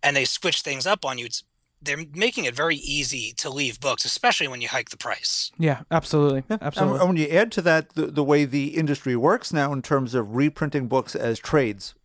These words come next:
Speaker 3: reasonably quickly, even if it's the later ones, Marvel and D C, I can wait for the reviews to come out.
Speaker 2: Mm-hmm.
Speaker 3: Oh,
Speaker 1: Yeah.
Speaker 3: okay, this is a great six-issue run. Well, I'll read it in trade.
Speaker 2: Yeah.
Speaker 3: So it's not even trade waiting, it's trade waiting plus.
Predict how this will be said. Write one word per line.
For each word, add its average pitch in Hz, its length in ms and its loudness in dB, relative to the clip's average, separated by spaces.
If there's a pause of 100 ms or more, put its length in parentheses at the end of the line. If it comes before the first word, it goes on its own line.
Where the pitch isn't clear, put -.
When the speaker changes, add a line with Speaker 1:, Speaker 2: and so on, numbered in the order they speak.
(200)
Speaker 3:
reasonably 147 680 2
quickly, 131 440 0
even 175 180 4
if 175 100 4
it's 156 140 -2
the - 240 -4
later 156 420 4
ones, 107 260 -2
Marvel 127 300 2
and 120 100 0
D 117 120 -2
C, 151 260 0 (1120)
I 220 180 2
can 190 200 2
wait 165 220 4
for 180 100 -4
the 151 80 2
reviews 165 360 4
to - 80 -2
come - 160 -4
out. - 120 -10 (160)
Speaker 2:
Mm-hmm. 165 200 0 (440)
Speaker 3:
Oh, 254 100 8
Speaker 1:
Yeah. 202 180 8
Speaker 3:
okay, 185 280 2 (240)
this 254 200 4
is 214 120 2
a 180 80 8
great 165 320 4
six-issue 196 520 2
run. 180 180 4
Well, 151 120 6
I'll 151 60 6
read 160 140 6
it 170 80 -2
in 170 60 -2
trade. 196 320 2 (100)
Speaker 2:
Yeah. 165 240 4
Speaker 3:
So - 160 4
it's 180 140 4
not 214 120 6
even 220 200 4
trade 190 320 6
waiting, 185 260 6
it's 156 140 -2
trade 190 260 6
waiting 165 380 4
plus. 190 640 2